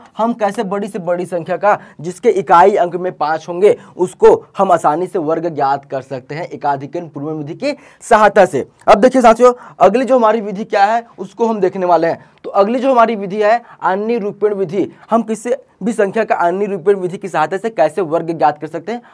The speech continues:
अब हम सीखने वाले हैं। तो देखिए साथियों, यहाँ पर कहा गया है,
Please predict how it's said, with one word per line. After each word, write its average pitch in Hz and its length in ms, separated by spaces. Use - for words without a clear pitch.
अब 208 160
हम 214 120
सीखने 175 320
वाले 147 200
हैं। - 240
तो 185 60
देखिए 233 240
साथियों, 139 260
यहाँ 180 300
पर 262 160
कहा 208 220
गया 202 180
है, 262 160